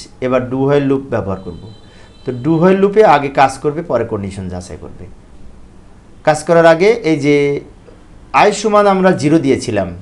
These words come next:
ইনিশিয়াল করে দিলাম i সমান জিরো, মানে জিরো থেকে কাউন্ট করা শুরু হবে। ফোরের উপরে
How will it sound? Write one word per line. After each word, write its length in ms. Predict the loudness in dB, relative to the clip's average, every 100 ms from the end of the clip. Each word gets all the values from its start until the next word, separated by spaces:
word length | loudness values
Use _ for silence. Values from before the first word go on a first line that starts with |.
| -20 -20 -20 -18 -14 -6
ইনিশিয়াল 320 | -4 -2 -2 -2
করে 120 | -6 -4
দিলাম 200 | -2 -2 -2
i 20 | -4
সমান 200 | -6 -8 -8
জিরো, 140 | -8 -8
মানে 120 | -8 -10 -4
জিরো 140 | -4 -4
থেকে 160 | -10 -2
কাউন্ট 180 | -2 -2
করা 120 | -6 -10
শুরু 120 | -12 -12
হবে। 160 | -10 -12 -14 -20 -20 -20 -14
ফোরের 240 | 0 4 4
উপরে 160 | 2